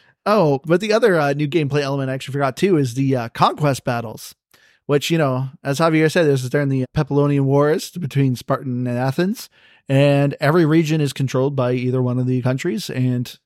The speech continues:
you know, as you are doing your things, and if you start assassinating people of that nationality, it weakens their grip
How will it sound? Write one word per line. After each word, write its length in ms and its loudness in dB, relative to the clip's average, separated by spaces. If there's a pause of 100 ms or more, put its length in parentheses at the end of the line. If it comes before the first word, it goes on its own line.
(360)
you 120 -2
know, 260 -4
as 520 0 (400)
you 100 4
are 140 4
doing 420 2
your 180 2
things, 400 0
and 120 0
if 120 -6
you 140 2
start 220 0
assassinating 720 0
people 320 -4
of 80 -6
that 160 -4
nationality, 720 -2 (400)
it 140 2
weakens 420 2
their 180 4
grip 380 2